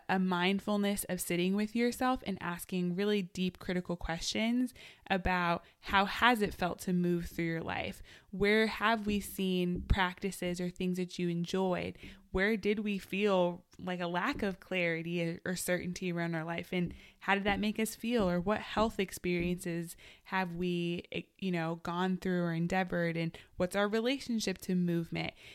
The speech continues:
You know, we're talking about the culmination of asking ourselves those questions, prompting the beginning of that reset. So I appreciate you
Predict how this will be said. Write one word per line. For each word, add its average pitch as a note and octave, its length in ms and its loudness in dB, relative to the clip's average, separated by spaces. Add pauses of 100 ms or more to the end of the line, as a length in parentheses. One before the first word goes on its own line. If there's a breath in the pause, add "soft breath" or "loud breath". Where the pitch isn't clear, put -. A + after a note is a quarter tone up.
(120 loud breath)
You G3+ 100 2
know, F#3+ 60 4
we're G3+ 160 4
talking G#3 400 0
about F3 220 -2
the F3 100 0
culmination G3 880 2
of E3+ 80 -2
asking F3 460 -2
ourselves E3 380 -4
those E3 200 -2
questions, A3 600 0 (420 loud breath)
prompting E3+ 800 2
the E3 80 -2
beginning E3+ 540 0
of D3+ 160 -6
that C3 320 -6
reset. - 500 -6
So - 80 0
I A#3+ 160 8
appreciate G3 720 2
you F3 340 2